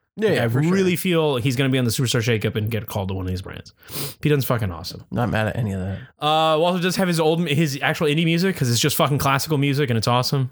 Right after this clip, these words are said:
Speaker 2: It's, it's a
Speaker 1: It's
Speaker 2: great
Speaker 1: that,
Speaker 2: song to come
Speaker 1: uh,
Speaker 2: on.
Speaker 1: it's that Public Domain shit.
Speaker 2: It is. It's just a fucking old classical song.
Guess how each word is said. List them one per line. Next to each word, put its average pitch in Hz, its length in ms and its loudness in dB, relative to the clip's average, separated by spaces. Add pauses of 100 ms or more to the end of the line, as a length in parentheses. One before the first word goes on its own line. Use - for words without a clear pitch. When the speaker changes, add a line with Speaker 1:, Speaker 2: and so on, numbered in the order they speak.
(160)
Speaker 2:
It's, - 340 -6
it's 104 220 -6
a 107 40 -2 (100)
Speaker 1:
It's - 100 -6
Speaker 2:
great 110 120 0
Speaker 1:
that, 113 80 0
Speaker 2:
song 113 80 2
to 104 60 2
come 107 160 2
Speaker 1:
uh, 107 120 2
Speaker 2:
on. 113 100 -2 (680)
Speaker 1:
it's - 160 -4
that 104 160 0
Public 101 260 0
Domain 104 320 0
shit. 110 220 -2 (340)
Speaker 2:
It 131 140 -4
is. 208 220 0
It's 127 80 -2
just 120 140 0
a 110 40 0
fucking 131 240 2
old 139 140 0
classical 156 320 0
song. 180 260 -2